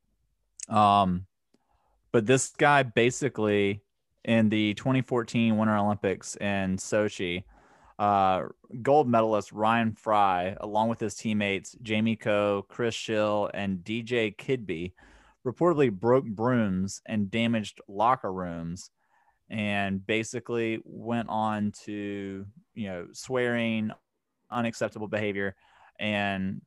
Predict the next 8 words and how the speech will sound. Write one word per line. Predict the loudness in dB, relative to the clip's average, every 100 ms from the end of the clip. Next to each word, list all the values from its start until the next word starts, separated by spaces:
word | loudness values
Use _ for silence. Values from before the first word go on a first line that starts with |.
| _ -8
were | -4
basically | -2 -2 -6 -8
kicked | -6 -4 0
out | 2 2 0 -2
of | 0 0 -2 -8 _ _ _ _ _ _ _ _ -20 -10
the | -8 -6 -6 -6 -8 -12 -18 _ _ -12
future | -10 -6 -4
events. | -4 -6 -6 -12 -18